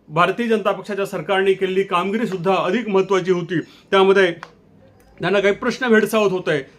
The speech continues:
त्याही प्रश्नांचा या महाजनादेश यात्रेच्या निमित्ताने उच-, अ, उल्लेख केला पाहिजे असं मला वाटतं की देवेंद्र फडणवीस मुख्यमंत्री असताना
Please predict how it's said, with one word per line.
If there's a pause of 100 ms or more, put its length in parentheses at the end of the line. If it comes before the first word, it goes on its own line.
(100)
त्याही
प्रश्नांचा (320)
या (160)
महाजनादेश
यात्रेच्या
निमित्ताने (120)
उच-,
अ,
उल्लेख
केला
पाहिजे
असं
मला
वाटतं (380)
की (640)
देवेंद्र
फडणवीस
मुख्यमंत्री
असताना